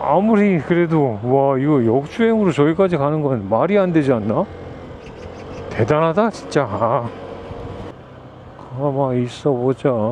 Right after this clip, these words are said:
여긴 진짜 통지는 옛날 시골처럼 돼 있네. 아, 이게 시장이야?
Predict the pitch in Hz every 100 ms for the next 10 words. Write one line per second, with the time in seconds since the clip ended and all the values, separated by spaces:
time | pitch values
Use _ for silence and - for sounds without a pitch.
0 | 131 117 - - - - - - - -
1 | - - - - - - - - - -
2 | - - - - - 123 127 143 135 143
3 | 139 135 101 78 - - 175 175 180 151
4 | 131 - - - - - - - - 117
5 | 143 151 143 185 196 190 180 165 123 110
6 | 113 92 98 101 98 - - - - -
7 | - - - - - 123 110 110 110 113
8 | 135 120 - 170 196 185 131 101 170